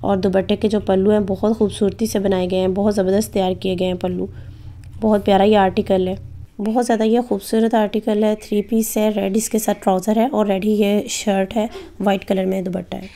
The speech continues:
नेक्स्ट आर्टिकल ये शापोश का हिट आर्टिकल है, बहुत ज़्यादा खूबसूरत है, बहुत ज़्यादा ये, अ,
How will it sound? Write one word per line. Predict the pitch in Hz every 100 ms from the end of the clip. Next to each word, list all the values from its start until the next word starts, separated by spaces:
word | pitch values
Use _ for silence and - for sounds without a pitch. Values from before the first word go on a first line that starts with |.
| - 214
नेक्स्ट | 220 233 -
आर्टिकल | 262 233 233 240
ये | 226 208 214 214 220
शापोश | - 208 202 208 202 -
का | - 208 214
हिट | - 214 214 233
आर्टिकल | 196 185 220 220 220
है, | 220 240 - - _
बहुत | 185 185 185 220
ज़्यादा | 220 214
खूबसूरत | 214 208 - 226 208 214
है, | 208
बहुत | 196 190 - 220
ज़्यादा | 208 185 185
ये, | 196 208
अ, | 196